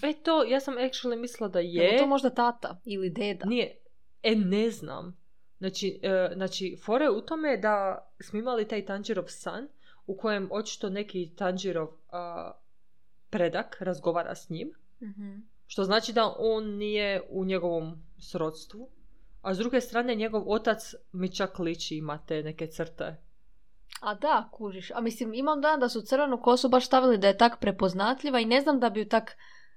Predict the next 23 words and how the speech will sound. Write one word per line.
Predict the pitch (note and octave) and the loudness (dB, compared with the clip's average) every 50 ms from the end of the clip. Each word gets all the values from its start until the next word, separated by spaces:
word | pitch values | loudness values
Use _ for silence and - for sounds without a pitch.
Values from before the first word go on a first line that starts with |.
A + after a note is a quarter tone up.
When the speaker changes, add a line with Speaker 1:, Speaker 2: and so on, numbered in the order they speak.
| - - | -20 -14
Speaker 2:
bez | - G#3 F3 G3 A3+ A#3+ G3 E3+ | -10 0 4 6 6 8 6 6
razloga | F#3+ F#3+ F#3 F3+ F#3+ F#3+ G3+ G#3 F3 E3 D#3+ | 6 8 8 8 8 6 4 0 0 0 -2
koristili. | - - E3+ D#3 D#3 D3+ D#3 - - - - - - - - G#3 F#3 | 0 -2 -2 0 -2 -4 -6 -12 -14 -14 -14 -14 -12 -10 -10 -8 -4
Speaker 1:
Da, | F#3 F#3 G3 A3 B3+ B3 A3 - - | -4 -2 0 2 4 4 4 2 2
i | G3 G3 F#3+ | -2 -4 -4
te | F#3+ - A3 A3+ A3+ | -2 -2 -2 0 0
naušnice, | G#3+ G3 F#3+ G3 G#3 G#3+ A3 G#3+ - F3 E3 E3 - - E3+ | 0 0 0 0 0 -2 -4 -6 -6 -6 -6 -6 -4 -4 -4
mislim, | E3+ F3 F#3 - F#3 E3+ F3 - - - - - - - - | -4 -4 -4 -4 -6 -6 -6 -10 -16 -20 -20 -20 -14 -4 2
jel | F3+ F3+ F3+ | 4 4 4
moguće | F3+ F#3 A3+ C4 C4 B3+ A#3+ G3+ G#3 | 4 4 4 4 4 4 0 2 2
Speaker 2:
Jer | A3+ G#3 | 0 4
to | F#3 C#4 C#4 | 4 4 6
baš | C4+ C#4+ C#4+ | 6 6 4
si, | C#4 - - D4 C#4 - | 4 2 2 2 2 4
baš | A3 A#3+ C4 C4 C4+ | 6 6 6 6 4
je | C#4+ | 4
prepoznatljivo, | C#4+ C#4 C4+ C4+ - B3+ A#3 G#3 A3+ A#3 A3 G#3+ G#3+ - - E3 C3+ A#2 A2+ - | 6 6 4 6 6 4 4 4 2 0 0 -2 -4 -8 -10 -10 -8 -8 -8 -6
baš | - F#3+ F#3 - | -6 -6 -6 -6
je | G3+ | -8
prepoznatljiv | - F#3+ F3+ - F#3+ F3 G3+ G3 G3 F#3+ - F#3 | -10 -10 -8 -8 -6 -4 -4 -4 -4 -6 -8 -10
njihov | F3+ F3+ F3+ - F3+ E3+ E3+ - - | -10 -10 -8 -8 -8 -8 -8 -12 -12
obiteljski | F3+ E3 D#3+ E3+ E3 - D#3+ E3 - - F#3 | -10 -10 -10 -10 -8 -8 -8 -8 -8 -10 -8
znak. | D#3+ F#3+ D#3+ - - | -6 -6 -6 -6 -8